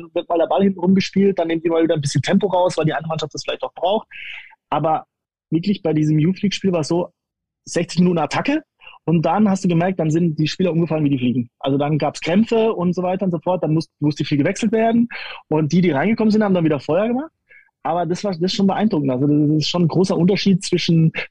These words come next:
diesen Jugendspielen und, und da haben die Erfahrenen den Jungen echt noch einiges voraus. Ja, die sind da auch in die Zweikämpfe gegangen. Also, puh, da muss man mal echt Angst haben dann teilweise auch, weil die wirklich so, ja,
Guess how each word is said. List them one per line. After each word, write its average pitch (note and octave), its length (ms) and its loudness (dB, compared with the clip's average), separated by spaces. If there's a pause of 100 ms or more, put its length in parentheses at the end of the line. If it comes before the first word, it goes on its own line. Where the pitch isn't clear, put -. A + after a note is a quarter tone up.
diesen D#3 440 4
Jugendspielen G#3+ 680 4
und, D#3 200 0
und C#3+ 280 2 (260)
da C3+ 140 0
haben D#3 180 4
die D#3 220 4
Erfahrenen E3 880 2
den D3+ 140 2
Jungen E3+ 260 2
echt - 220 -8
noch D#3 180 -4
einiges D3+ 400 0
voraus. C#3+ 380 0
Ja, B2+ 200 -2
die - 100 -6
sind D#3 140 0
da D#3+ 60 2
auch C#3+ 100 0
in D3+ 60 4
die D3+ 80 2
Zweikämpfe D#3 420 0
gegangen. E3 380 2 (420)
Also, C#3+ 480 2 (100)
puh, E3+ 240 4
da B2+ 140 0
muss C3+ 220 2
man D#3 120 0
mal D3 220 0
echt - 240 -6
Angst F#3 220 0
haben D3+ 200 2
dann C#3+ 120 2
teilweise D3+ 440 2
auch, E3+ 240 0
weil D3 120 0
die D3 100 2
wirklich D#3+ 300 0
so, D3+ 240 0 (400)
ja, F#3 300 0